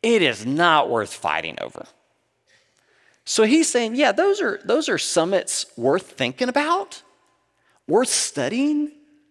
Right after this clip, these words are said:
worth being in conversation and dialogue with your brothers and sisters in Christ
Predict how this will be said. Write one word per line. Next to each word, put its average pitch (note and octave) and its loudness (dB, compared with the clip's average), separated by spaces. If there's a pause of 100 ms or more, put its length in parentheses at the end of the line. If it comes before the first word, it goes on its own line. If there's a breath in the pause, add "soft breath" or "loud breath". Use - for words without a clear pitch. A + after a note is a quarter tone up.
(260 soft breath)
worth E3 0
being F#3+ -2
in G3+ -2
conversation G3+ -4
and C3 -4 (160 soft breath)
dialogue A#3 -2
with F#3 -6
your C#3+ -2
brothers D#3+ -2
and E3+ -4
sisters F#3 -6
in C#3 -6
Christ G#3+ -6